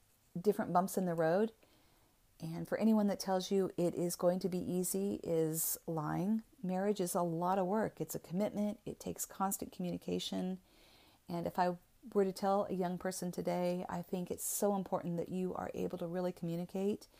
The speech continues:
You have to trust one another, and then you have to be able to resolve conflict. And how are you going to resolve that conflict? Because you, it's going to happen. And you're going to have things that arise in your marriage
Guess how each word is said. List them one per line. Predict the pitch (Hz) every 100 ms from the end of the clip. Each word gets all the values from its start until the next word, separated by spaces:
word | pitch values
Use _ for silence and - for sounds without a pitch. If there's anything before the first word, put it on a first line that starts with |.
| - - - -
You | 175
have | 180 -
to |
trust | - - 190 -
one | 202
another, | 196 190 185 190 196 - - - -
and | 196 202
then | 196
you | 196 185 -
have | - 240 233
to | 196
be | 180
able | 175 175
to | -
resolve | 170 165 - 170 -
conflict. | - 170 180 - - - - _ - _ _ _ -
And | 185 185 180
how | 170 214 226
are | 233 233
you | 220
going | 214 220 233
to | 208
resolve | 208 208 226 -
that | -
conflict? | - 170 160 160 -
Because | 180 196 180
you, | 185 -
it's | 196 -
going | 190 185
to | 165
happen. | 175 - - 165 - _ - - -
And | 190 196
you're | 196
going | 214 214
to | 208
have | 196 185
things | - 202 190 180
that | 175
arise | 175 175 180 185 185 180 - - - - -
in | 202
your | 226 214
marriage | 180 170 165 165 160